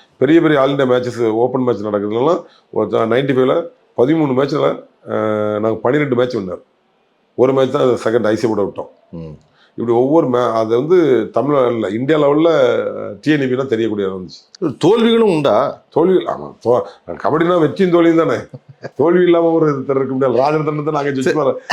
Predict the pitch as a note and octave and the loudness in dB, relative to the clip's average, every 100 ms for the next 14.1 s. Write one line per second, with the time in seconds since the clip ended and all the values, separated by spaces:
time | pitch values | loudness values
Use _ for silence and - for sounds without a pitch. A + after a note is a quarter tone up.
0 | - D3 D3+ D#3 D#3 D3+ B2 F3+ D#3 D#3+ | -2 0 0 0 -2 -2 -2 -2 0 2
1 | E3+ D3+ E3 D3 C#3+ D#3+ D#3 C3 C#3+ C#3 | 2 2 0 0 0 2 2 4 2 4
2 | A#3+ B3 G#3+ G#3+ A3 F#3 B3 A3 A#3 A3+ | 2 0 0 0 0 0 2 2 0 0
3 | G#3+ F#3 F3+ D3+ D#3+ D#3+ C3+ D3+ D3+ C3+ | 0 -2 -2 -2 -2 -2 -2 0 2 0
4 | B2 A#2 G#2 G2+ F#2+ G#2 A2 G2 E2 G#2 | 0 2 2 4 4 4 2 2 0 2
5 | A2+ F#2 D#2 F2 A#2 C3 C3 C#3+ A#2 F#2+ | 2 2 0 -2 0 0 0 0 0 -2
6 | E2+ E2+ F2 G2 C3 B2+ G#2+ G#2 G#2 F#2 | -2 -4 -2 0 0 -2 -4 -2 -2 -4
7 | - - - - B2+ D3 D#3+ C#3 C3 A#2 | -6 -12 -16 -4 0 2 0 0 0 0
8 | A2+ G#2 F#2 G#2+ F#2+ F#2+ G2+ B2 D3+ F3+ | 0 0 -2 -4 -4 -2 2 2 2 2
9 | A3+ A#3 F3 D3 D#3+ E3 D3+ A2+ A2+ C#3 | 0 -2 -2 0 0 0 -2 0 2 2
10 | C#3+ C#3+ D3+ D3 C#3 B2+ B2+ B2+ B2 B2+ | 0 -2 0 0 0 0 0 0 0 0
11 | B2 A#2 B2 C3+ B2 C#3 C#3 C3+ C#3 D3+ | 0 0 0 0 0 0 -2 -4 -2 -2
12 | C#3+ A#2+ B2 C3+ C3+ B2+ B2 A#2 B2+ C3 | -2 -2 -2 -2 -2 0 0 0 0 -2
13 | C3 A#2 B2 C3+ C3+ A2+ A2+ A#2 G2+ F#2 | -2 -2 -2 -2 -2 -4 -4 -2 -2 -4